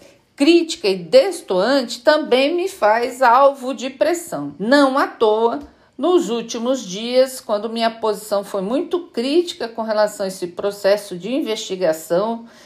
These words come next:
defendendo as empregadas e os empregados da Caixa,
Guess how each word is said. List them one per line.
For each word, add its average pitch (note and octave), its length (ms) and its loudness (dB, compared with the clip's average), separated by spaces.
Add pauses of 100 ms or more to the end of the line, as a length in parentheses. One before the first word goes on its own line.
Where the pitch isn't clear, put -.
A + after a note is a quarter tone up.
(120)
defendendo A#3 1160 0
as G3+ 280 2
empregadas G3+ 920 2
e C4+ 140 -2
os A3 160 -2
empregados E3 760 -4
da A3+ 140 0
Caixa, B3+ 680 0